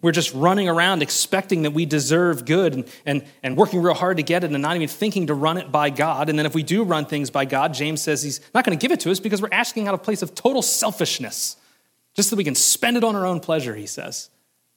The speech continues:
And it isn't really about wisdom. It isn't really about experiencing a full life in Jesus. So it causes us to fight at the drop of a hat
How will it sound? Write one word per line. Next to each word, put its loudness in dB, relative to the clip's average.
And 0
it 4
isn't 0
really 4
about -2
wisdom. -2
It -6
isn't -4
really 2
about -2
experiencing -6
a -6
full -4
life -6
in -2
Jesus. -6
So 2
it 2
causes 2
us 2
to -4
fight -2
at -8
the -6
drop -4
of -8
a -2
hat -8